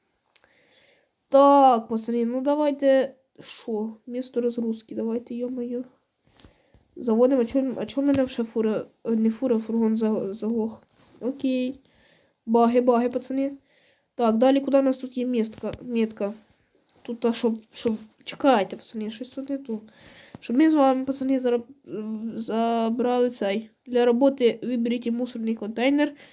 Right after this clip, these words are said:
Ліст. Окей.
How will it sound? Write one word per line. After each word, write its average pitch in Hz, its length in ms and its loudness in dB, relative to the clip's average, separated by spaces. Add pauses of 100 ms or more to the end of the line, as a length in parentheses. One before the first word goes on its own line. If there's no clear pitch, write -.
(1500)
Ліст. 240 600 4 (160)
Окей. 285 640 2